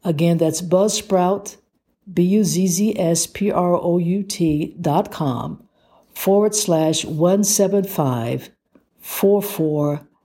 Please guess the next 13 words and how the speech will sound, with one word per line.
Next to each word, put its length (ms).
nine 760
two. 360
The 140
focus 420
of 80
our 100
discussion 680
this 180
morning 640
is 720
your 340
little 580
becomes 920